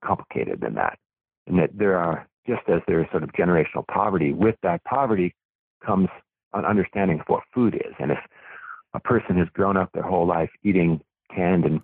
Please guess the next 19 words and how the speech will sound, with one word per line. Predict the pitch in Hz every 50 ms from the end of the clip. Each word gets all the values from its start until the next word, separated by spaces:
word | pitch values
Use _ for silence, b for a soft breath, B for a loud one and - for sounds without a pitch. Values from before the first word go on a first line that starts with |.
| _
microwave | - 98 92 - - 95 87 87 80 73 69 - - -
food, | 117 110 98 87 82 - _ _ _ _ _ _ _
presenting | - - 107 85 104 110 - 101 - 98 90 90
them | 85 82 78 76 - -
chard | - 107 95 95 90 82 78
does | 80 82 - -
not | 92 85 80 78
mean | 85 85 82
they're | 80 78 78
gonna | 78 76 73 -
eat | - 113 120 -
the | - -
chard. | - - - - 57 62
They're | - 80 -
gonna | 78 71 65
look | 67 80 - -
at | - - 64 -
it | - -
and | -